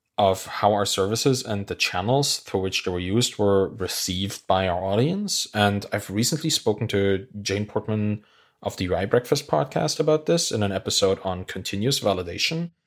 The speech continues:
And the concept is really simple. Check in with your customers, their requirements, your product, and yourself every now and then. Check in regularly, make sure that there's alignment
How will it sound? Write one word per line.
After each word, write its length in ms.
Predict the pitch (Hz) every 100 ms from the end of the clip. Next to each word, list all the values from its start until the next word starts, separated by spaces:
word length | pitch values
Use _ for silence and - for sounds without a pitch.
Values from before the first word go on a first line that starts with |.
| _ _
And 80 | 117
the 60 |
concept 340 | 113 127 156 156
is 140 | -
really 160 | 101 95
simple. 380 | - 104 104 95
Check 240 | - -
in 100 | 113
with 140 | 104
your 80 | 117
customers, 720 | - - - 131 135 127 - - _ _
their 120 | 95
requirements, 1000 | 95 - 101 101 95 95 - - - - _ _
your 160 | - 95
product, 440 | - 107 139 160
and 140 | - 110
yourself 640 | 95 - 69 69 - - _ _ _ _ _ _ _ -
every 180 | 107 95
now 160 | 87
and 80 | 85
then. 160 | 85 - _
Check 240 | - - 120
in 80 |
regularly, 720 | 110 110 120 120 117 117 110 - _ _
make 160 | - 101
sure 220 | - 107
that 160 | 101 -
there's 520 | 101 98 92 - - -
alignment 640 | 101 95 107 110 107